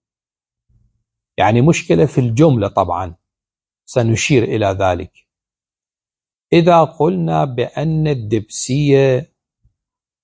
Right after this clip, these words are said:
حقيقة متحدة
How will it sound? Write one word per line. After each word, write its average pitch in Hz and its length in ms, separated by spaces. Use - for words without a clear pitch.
حقيقة 139 1120
متحدة 147 1200